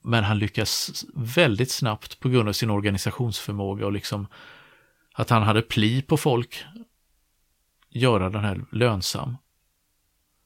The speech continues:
Och när man säger att han hade pli på folk och när man nämner slavar i samma mening så kan man säga att det finns egentligen inga bevis eller belägg för att han var en speciellt grym slavägare.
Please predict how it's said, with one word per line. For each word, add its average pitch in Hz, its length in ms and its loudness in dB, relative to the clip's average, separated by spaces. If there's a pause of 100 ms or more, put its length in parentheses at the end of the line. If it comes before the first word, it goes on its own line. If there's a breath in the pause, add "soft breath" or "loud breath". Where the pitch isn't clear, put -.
(720 soft breath)
Och 113 140 -2
när 113 60 4
man 113 120 2
säger 110 260 2
att 98 120 -2
han 107 120 0
hade 104 140 0
pli 120 360 0
på 143 140 -2
folk 104 400 -2
och - 140 -6
när 110 80 0
man 104 140 0
nämner 101 240 0
slavar 117 580 2
i 135 60 0
samma 117 300 0
mening 98 460 -2
så - 120 -6
kan - 160 -4
man 107 100 -2
säga 101 400 -2 (760 loud breath)
att - 400 -4 (260)
det 123 160 2
finns - 680 0
egentligen 120 840 0
inga 107 420 0
bevis 110 880 0 (1200)
eller 107 160 0
belägg 113 560 0
för 120 200 -4
att 107 240 -6
han 104 180 -4
var 98 180 0
en 98 60 -4
speciellt 101 760 -4
grym 110 540 0
slavägare. 110 840 -2